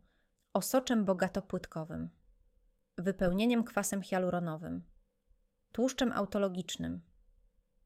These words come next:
Może być łączone z laseroterapią, radiofrekwencją mikroigłową, osoczem bogatopłytkowym czy wypełnieniem kwasem hialuronowym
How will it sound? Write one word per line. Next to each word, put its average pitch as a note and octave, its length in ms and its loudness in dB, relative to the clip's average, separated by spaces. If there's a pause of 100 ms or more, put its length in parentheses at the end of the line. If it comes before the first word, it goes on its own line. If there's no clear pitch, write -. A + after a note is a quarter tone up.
(400)
Może G3+ 240 2
być F3+ 200 -4
łączone F3+ 420 -4
z E3+ 60 -2
laseroterapią, F#3 1080 -2
radiofrekwencją E3 800 -4
mikroigłową, D#3+ 800 -4 (420)
osoczem F3 540 -4
bogatopłytkowym E3+ 1000 -4 (420)
czy D4 100 2
wypełnieniem G#3+ 580 2
kwasem F3+ 380 -4
hialuronowym E3+ 800 -2